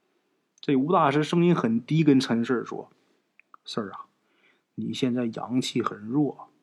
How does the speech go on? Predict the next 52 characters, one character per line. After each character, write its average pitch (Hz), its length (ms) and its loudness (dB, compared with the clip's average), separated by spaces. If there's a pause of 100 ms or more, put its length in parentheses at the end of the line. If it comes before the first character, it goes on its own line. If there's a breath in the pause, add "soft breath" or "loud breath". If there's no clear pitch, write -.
(320)
很 117 220 -6
容 170 300 2
易 202 160 4
受 135 320 -2
到 - 160 -10
秦 135 320 0
府 120 160 -6
里 - 160 -4
这 117 100 -6
个 107 100 -14
阴 139 240 0
气 147 200 2
的 120 80 0
影 139 180 -2
响。 - 160 -4 (840 loud breath)
尤 127 220 0
其 131 200 -2
是 123 160 -2
秦 - 340 -4
府 - 220 -12
深 135 280 -2
处 131 220 -6
还 - 160 -8
有 113 120 -10
一 120 40 -10
个 127 100 -2
非 135 220 0
常 135 220 -2
阴 185 200 2
邪 - 140 -4
的 - 80 -8
东 - 200 -14
西 - 100 -20
啊。 - 100 -20 (1120)
我 104 160 -6
这 160 120 0
么 123 160 0
做 107 260 -6
啊， - 340 -14 (260)
是 - 180 -4
为 139 200 2
了 127 100 0
锁 - 420 -4
住 151 180 2
你 - 320 -4
仅 127 240 -4
剩 165 220 2
的 120 80 0
这 135 80 0
点 - 180 -4
阳 117 220 -2
气。 160 260 0